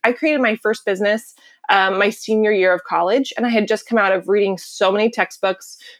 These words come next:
reading so much information, like, it, I was overloaded on reading. And so it became a thing of, like, "I, I don't wanna do that anymore. I wanna live through experience. I don't wanna li-, live through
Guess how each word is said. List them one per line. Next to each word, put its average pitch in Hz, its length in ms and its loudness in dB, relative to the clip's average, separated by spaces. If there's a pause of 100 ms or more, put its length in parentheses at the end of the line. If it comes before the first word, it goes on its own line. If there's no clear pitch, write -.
reading 208 400 2
so 208 220 0
much 214 180 -2
information, 202 720 0
like, 185 280 0 (300)
it, 202 380 2 (100)
I 226 60 4
was 214 240 0
overloaded 202 540 2
on 180 140 2
reading. 185 440 0 (100)
And 214 200 2
so 208 200 0
it 185 120 0
became 208 400 -2
a 208 60 0
thing 202 200 -2
of, 190 60 -2
like, 180 240 -2
"I, 190 180 4 (120)
I 214 100 4
don't 202 140 2
wanna 196 220 0
do 196 140 0
that - 160 2
anymore. 175 320 0
I 185 100 2
wanna 208 200 2
live 196 200 0
through 196 140 2
experience. 202 720 0
I 202 40 2
don't 190 160 2
wanna 196 200 2
li-, - 500 -6 (140)
live 196 320 0
through 185 400 2